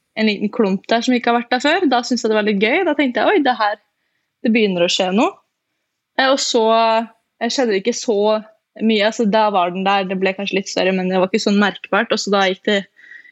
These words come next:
litt ned igjen, og så når vi hadde på en måte halvveis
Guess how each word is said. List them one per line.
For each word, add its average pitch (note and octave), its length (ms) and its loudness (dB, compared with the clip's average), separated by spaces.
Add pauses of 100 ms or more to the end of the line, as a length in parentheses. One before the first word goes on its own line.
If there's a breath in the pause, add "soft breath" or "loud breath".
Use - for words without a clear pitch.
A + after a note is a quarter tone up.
(160 loud breath)
litt A#3 240 0
ned F#3+ 320 2
igjen, D4 160 2
og C#4+ 140 0
så A#3+ 180 0
når A#3+ 140 2
vi C4 100 2
hadde G3+ 220 0
på - 80 -4
en G3+ 80 0
måte G3 180 -2
halvveis F#3 600 0